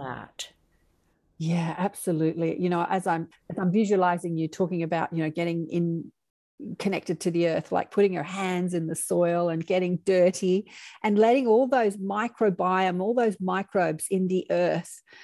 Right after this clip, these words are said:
Speaker 2: all those bacteria and viruses and all that stuff that lives inside Gaia, like, smearing it all over yourself. And that is actually being one with the microbiome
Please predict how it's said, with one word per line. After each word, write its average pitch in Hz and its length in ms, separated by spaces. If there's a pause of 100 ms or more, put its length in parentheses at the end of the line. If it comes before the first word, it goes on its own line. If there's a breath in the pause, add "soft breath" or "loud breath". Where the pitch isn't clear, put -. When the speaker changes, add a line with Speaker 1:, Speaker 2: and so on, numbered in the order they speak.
(140 loud breath)
Speaker 2:
all 269 220
those 240 240
bacteria 226 880
and 180 180
viruses 208 540
and 208 120
all 339 260
that 359 240
stuff - 420
that - 160
lives 233 300
inside 208 500
Gaia, 185 320
like, 185 220 (480 loud breath)
smearing 392 720
it 320 100
all 311 180
over 381 200
yourself. 254 600
And 247 160
that 381 260
is 370 100
actually 247 580 (320 soft breath)
being 240 320
one 254 500
with 226 180
the 202 80
microbiome 220 1120